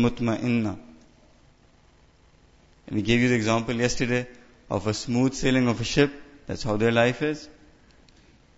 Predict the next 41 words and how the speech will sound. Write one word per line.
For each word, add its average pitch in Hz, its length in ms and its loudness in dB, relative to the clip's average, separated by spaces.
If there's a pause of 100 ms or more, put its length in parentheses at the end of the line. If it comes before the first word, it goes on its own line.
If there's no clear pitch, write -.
(680)
So 98 120 -8
I'll 101 80 0
just 113 200 -4
give 123 120 -8
you 117 120 -4
one 117 180 8
example, 123 540 4 (680)
that 98 120 -8
there 104 80 2
was 110 120 2
a 110 60 0
big 123 220 2
wali 117 200 0
of 120 140 -4
Allah 110 160 0
Subhanahu 110 340 -2
wa 98 80 0
Ta'ala. 95 200 -8 (680)
So - 140 -8
in 104 60 2
the 104 60 0
olden 123 420 4
days, 117 440 4
he, 104 200 -4
they 98 180 -6
used 95 220 -4
to 107 60 -10
travel 117 380 2
through 113 260 -4
the 104 80 -4
sea. 139 420 -2 (360)
So 104 120 -6
he 104 80 -2
was 101 180 -2
going 120 260 2
in 120 120 2
a 110 40 0
boat 117 360 2
with 107 120 -2
many 113 260 0
people. 131 360 0